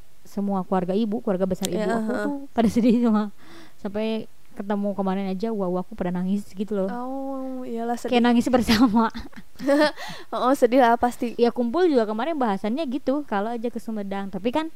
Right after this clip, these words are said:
Speaker 1: di balik itu tetap ada yang bikin bahagia karena aku masih bisa kumpul sama wak aku, walaupun
Speaker 2: Ah.
Speaker 1: aku berkunjung sebentar
Speaker 2: Mm-mm.
Speaker 1: gitu kan. Ya itu sih, jadi bahagianya aku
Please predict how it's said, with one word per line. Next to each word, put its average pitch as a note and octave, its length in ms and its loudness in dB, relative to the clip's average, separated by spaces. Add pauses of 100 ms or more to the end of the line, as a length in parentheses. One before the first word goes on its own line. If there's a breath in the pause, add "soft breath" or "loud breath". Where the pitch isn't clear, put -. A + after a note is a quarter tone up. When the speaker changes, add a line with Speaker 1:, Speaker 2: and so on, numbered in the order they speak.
(300 soft breath)
Speaker 1:
di - 80 -6
balik G3 320 2
itu A#3+ 180 0
tetap A#3 240 0
ada G3+ 180 2
yang G3 280 0
bikin G3 260 -2
bahagia F#3 340 2
karena A3 280 -4 (180)
aku A#3+ 300 -2
masih A3 260 -4
bisa F#3 240 -6
kumpul G#3+ 380 -4
sama G#3 460 -6
wak G#3+ 280 2
aku, A#3 460 -2
walaupun G#3 340 0
Speaker 2:
Ah. G#3+ 80 -2
Speaker 1:
aku A3+ 120 -4
berkunjung G3+ 440 -2
sebentar F#3 680 0
Speaker 2:
Mm-mm. F3+ 120 -2
Speaker 1:
gitu G#3+ 160 -4
kan. F#3 320 -4
Ya F#3 180 -2
itu F#3+ 160 -2
sih, B3 200 -2
jadi G#3+ 200 0
bahagianya G#3+ 440 0
aku B3 260 -6